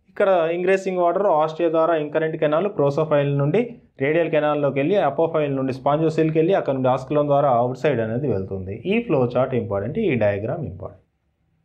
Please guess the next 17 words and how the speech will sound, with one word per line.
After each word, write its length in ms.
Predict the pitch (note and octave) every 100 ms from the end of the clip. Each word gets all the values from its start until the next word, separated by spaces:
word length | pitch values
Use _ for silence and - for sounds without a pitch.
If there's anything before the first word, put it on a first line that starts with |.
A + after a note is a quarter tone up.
| _ _ _ _ -
So 120 | A#3+ F3 D#3 - -
ఇక్కడ 180 | G3 A3 G3+
గుర్తుపెట్టుకోవాల్సింది 840 | F3+ F3+ F#3 - E3+ D#3 D#3 D3
ఏంటి 240 | D3 D3
అంటే 240 | C3+ A#2+ G3+ - -
స్పాంజోసీల్క్ 920 | - - E3 F#3+ G#3 G#3 G#3 F3+ F3
అనేటివి, 500 | D#3 C#3 C3 B2+ B2+ F#2+ - - _ _ _
స్పాంజోసీల్క్ 1200 | - D3 E3 F#3 C4+ - - _ - F3+ G3 F#3
అనేటివి 540 | D#3+ D3+ D3 D3+ D3 C3 C3+ C3+ - _ _
ఇక్కడ 280 | D#3 D#3 F3+ D3 B2
పినాకోడర్మ్ 760 | B2 D3+ E3 F3+ F#3 E3+ D#3+ D#3
ఉంది, 260 | D3+ D3 B2+ B2
కొయినోసైట్స్ 680 | B2 C#3 D3+ E3 D#3+ C3+ C3
అనేటివి, 340 | C3 B2+ D3 A3+ - -
కొయినోడర్మ్ 560 | B2+ C3 C#3 A#2+ A#2+
అనేది 240 | A2+ B2+ E3
లేదు. 260 | F#2+ F2